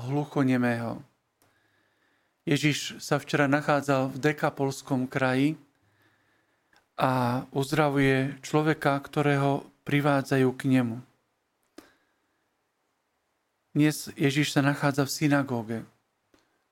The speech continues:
Nie sú to ľudia neveriaci, tak ako včera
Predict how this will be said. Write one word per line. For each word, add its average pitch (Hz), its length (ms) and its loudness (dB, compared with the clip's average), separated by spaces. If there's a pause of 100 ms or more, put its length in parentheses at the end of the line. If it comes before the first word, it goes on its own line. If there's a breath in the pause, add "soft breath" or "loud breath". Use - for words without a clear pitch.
(120)
Nie 147 240 2
sú 120 240 -6
to - 80 2
ľudia 127 480 0 (240)
neveriaci, 123 640 0
tak 127 160 -2
ako 127 240 -2
včera 135 320 -2